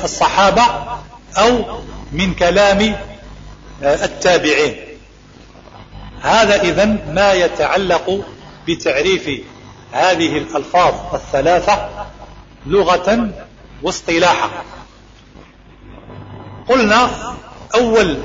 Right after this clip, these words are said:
أقسام الخبر، آه، عند ابن حجر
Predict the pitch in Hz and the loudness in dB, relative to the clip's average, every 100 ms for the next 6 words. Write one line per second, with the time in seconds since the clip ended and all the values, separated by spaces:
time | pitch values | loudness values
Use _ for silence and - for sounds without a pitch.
0 | - - 214 - - 220 220 151 160 220 | -10 -6 -6 -4 -2 2 4 2 -2 -8
1 | - - - - - - 185 180 - 180 | -10 -16 -18 -20 -20 -8 -4 -2 2 2
2 | 170 - 180 165 - 117 123 - - - | 4 2 -2 -8 -12 -16 -20 -20 -20 -20
3 | - - - - - - 135 139 139 135 | -20 -20 -20 -20 -20 -4 0 2 4 2
4 | 135 135 - 127 214 185 160 120 - 160 | 0 -2 -6 -2 0 2 2 2 -2 -10
5 | 139 156 202 185 175 175 - | -6 -2 0 0 2 2 2